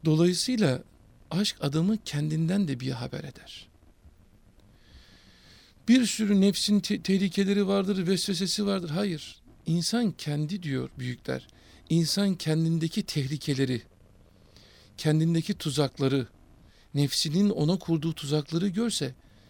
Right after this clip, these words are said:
bir kere yaşamaya tahammül edemez diyor. Bırakın şeytanın tuzaklarını, kendi nefsinin kendine ettiği tuzakları, hileleri. Hani perde kalksa da bir an gözünün önüne gelse.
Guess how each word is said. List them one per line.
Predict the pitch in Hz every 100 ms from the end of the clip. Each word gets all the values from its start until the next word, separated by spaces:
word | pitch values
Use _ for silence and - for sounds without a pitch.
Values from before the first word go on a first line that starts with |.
| - - -
bir | 135
kere | - 202 202 139 - -
yaşamaya | 139 - 160 170 208
tahammül | 156 131 123 113
edemez | - - 147 - -
diyor. | - _ - - - - - - - - - - -
Bırakın | 139 151
şeytanın | 180 196 - 196 190
tuzaklarını, | 175 190 180 196 202 262 - - - - - -
kendi | - 165 220
nefsinin | 226 - 214 240
kendine | - 190 190 202
ettiği | 233 - 175
tuzakları, | - 151 139 131 127 120 123 - - -
hileleri. | - 165 156 170 175 185 139 _ _ - -
Hani | - 220
perde | 170 202 208 233
kalksa | 226 226 - 226
da | 226
bir | 214
an | 208 220
gözünün | 190 170 196
önüne | 170 165 170
gelse. | 135 117 -